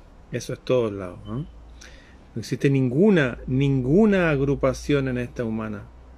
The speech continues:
en, en esta familia humana, ninguna agrupación que ostente el monopolio del bien o del mal,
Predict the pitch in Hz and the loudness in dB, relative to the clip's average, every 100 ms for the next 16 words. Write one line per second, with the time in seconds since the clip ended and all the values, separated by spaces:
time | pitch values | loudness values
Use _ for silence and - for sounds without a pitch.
0 | - 127 120 117 120 123 127 127 135 127 | -8 -4 -4 -4 -6 -6 -2 -2 0 0
1 | 131 120 120 120 185 175 156 139 - 127 | 0 0 0 0 2 2 0 -2 -4 -6
2 | 117 - - - - - - - - 127 | -8 -14 -20 -20 -20 -20 -20 -10 0 2
3 | 113 110 120 190 - - - 117 - 147 | 2 -6 -12 -16 -20 -10 -8 -8 0 0
4 | 135 - 135 117 113 113 113 113 123 135 | 0 0 0 0 -2 -2 0 0 2 2
5 | 123 117 110 104 120 117 110 104 101 104 | 2 0 -2 -2 0 0 -4 -6 -8 -6
6 | 101 95 | -8 -10